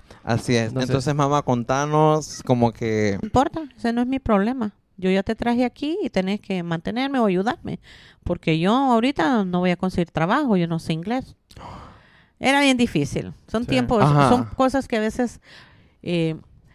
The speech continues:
Speaker 3: sí te marcan,
Speaker 2: Sí, me
Speaker 3: pero,
Speaker 2: imagino.
Speaker 3: pe-, pero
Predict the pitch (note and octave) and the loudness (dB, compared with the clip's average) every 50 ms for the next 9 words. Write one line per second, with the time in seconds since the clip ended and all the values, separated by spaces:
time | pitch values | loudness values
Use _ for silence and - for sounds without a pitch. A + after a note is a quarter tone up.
0 | _ _ _ _ _ - - - B3+ C4+ - D4+ C#4+ C4+ B3 A3+ A3+ A3 - A#3 | _ _ _ _ _ -10 -4 -2 -2 2 2 2 4 4 4 2 2 2 -2 -4
1 | A#3+ B3+ B3+ - - - - - _ - - - - - G#3+ G3+ - A#2 - A3+ | -4 -4 -8 -12 -18 -20 -20 -20 _ -20 -20 -18 -8 -6 -4 -2 0 4 6 6
2 | A3 G#3 A3 G#3 F#3+ A#2+ - A#3 - - - - - - - _ _ - - - | 8 8 8 6 6 4 2 -2 -6 -8 -14 -20 -20 -20 -20 _ _ -12 -12 -12
3 | - - - A3+ A3 G#3+ G3+ G#3 G3+ - F2 | -14 -4 2 4 6 6 6 4 2 0 -6